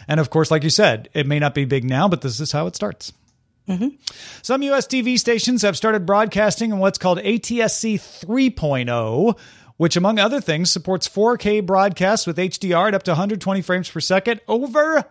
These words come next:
Speaker 1: the air. Put up an antenna, plug it into your T V, get some four K broadcast over the air right here in the good old U S of A. It also collects information on viewing habits <laughs> from your net-connected T V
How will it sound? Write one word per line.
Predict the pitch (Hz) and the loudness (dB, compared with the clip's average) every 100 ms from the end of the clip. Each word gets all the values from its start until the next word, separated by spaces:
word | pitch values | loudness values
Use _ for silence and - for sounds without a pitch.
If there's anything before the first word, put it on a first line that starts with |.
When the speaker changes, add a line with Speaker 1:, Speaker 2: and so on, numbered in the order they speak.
| - | -6
Speaker 1:
the | 151 254 262 | -2 0 2
air. | 269 208 139 - _ - | 2 2 -2 -8 _ -4
Put | 160 | -2
up | 175 | 0
an | 175 | -2
antenna, | 170 160 262 254 - - | -4 0 0 0 -4 -6
plug | 156 | -4
it | 156 | -2
into | 156 | 0
your | 147 | -2
T | 135 170 | -2 -2
V, | 170 180 | 0 2
get | 156 - | 0 -2
some | |
four | 120 160 156 | 0 0 2
K | 156 | 0
broadcast | 135 127 135 127 135 | 2 0 2 0 0
over | 123 | -2
the | 120 117 | 0 0
air | 113 113 - - | -2 -4 -10 -4
right | 170 214 | 0 0
here | 151 190 | 0 0
in | 196 | 0
the | 165 | 0
good | 202 | 0
old | 202 190 | 2 2
U | 175 | 2
S | 190 170 | 2 2
of | |
A. | 170 139 - - - - | 0 0 -2 -18 -20 -6
It | 165 | 0
also | 214 180 220 | 2 2 0
collects | 190 214 196 | 2 0 0
information | 202 180 185 175 175 | -2 0 0 2 0
on | 156 | 0
viewing | 185 220 139 | 2 2 2
habits | 151 120 113 - - | 2 0 -2 -2 -2
<laughs> | - 156 | -4 -2
from | - 165 | 2 4
your | 165 | 4
net-connected | 165 - 180 160 151 127 | 2 2 2 2 0 -4
T | 156 151 | -2 -2
V | 147 117 | 0 -2